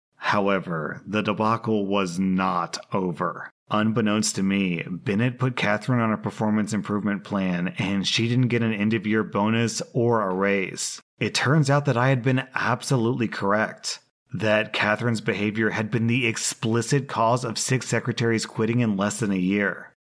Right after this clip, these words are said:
I got a call last week from Charlotte. I figured that she just wanted to gossip, but it was actually to give me a heads up. Catherine had been stripped of her management duties.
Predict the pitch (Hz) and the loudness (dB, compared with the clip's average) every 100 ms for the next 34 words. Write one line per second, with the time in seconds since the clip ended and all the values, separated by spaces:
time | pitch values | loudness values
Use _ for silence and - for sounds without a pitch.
0 | _ 127 147 131 - 98 101 101 - 104 | _ 2 4 2 2 0 2 2 0 -6
1 | - 95 - 92 90 85 - - - _ | -4 -2 0 0 0 -2 -8 -14 -18 _
2 | 120 - 185 180 127 127 113 107 101 104 | -6 0 2 2 2 0 0 0 0 0
3 | 101 87 92 95 - 85 80 - 104 95 | -2 0 0 0 -2 -4 -6 -6 0 0
4 | 92 - 107 98 101 110 - 117 104 101 | 0 0 -2 0 0 0 0 0 0 0
5 | 104 95 85 95 82 95 92 - - _ | 0 0 0 -2 0 0 -2 -4 -16 _
6 | _ - - 113 110 113 127 143 120 139 | _ -2 2 2 0 0 2 4 4 2
7 | 110 131 120 - - 113 110 117 - 131 | 4 2 2 0 -4 0 2 2 2 -2
8 | - 117 110 98 107 113 107 98 87 95 | 2 2 4 2 2 0 0 -2 0 0
9 | 87 - - - | -2 -4 -6 -6